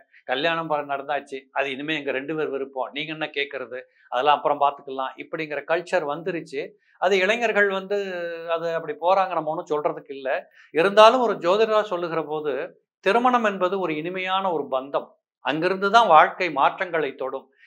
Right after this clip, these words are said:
சமூக அந்தஸ்து வரணும்னா ஒரு ஆணோ பெண்ணோ திருமணமான பிற்பாடு தான் நீங்கள் ஒரு சபைக்கு போனா தெரியும்,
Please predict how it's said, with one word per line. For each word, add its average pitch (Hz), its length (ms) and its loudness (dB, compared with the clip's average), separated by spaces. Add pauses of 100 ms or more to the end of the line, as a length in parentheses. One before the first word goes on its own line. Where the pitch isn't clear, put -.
சமூக 220 480 4
அந்தஸ்து 196 480 2
வரணும்னா 165 840 2
ஒரு 143 160 2
ஆணோ 185 420 6
பெண்ணோ 156 440 0 (280)
திருமணமான 208 640 2
பிற்பாடு 185 480 4
தான் 180 360 0
நீங்கள் 151 200 -8
ஒரு 151 100 -2
சபைக்கு 185 420 -2
போனா 160 240 -2
தெரியும், 143 480 -4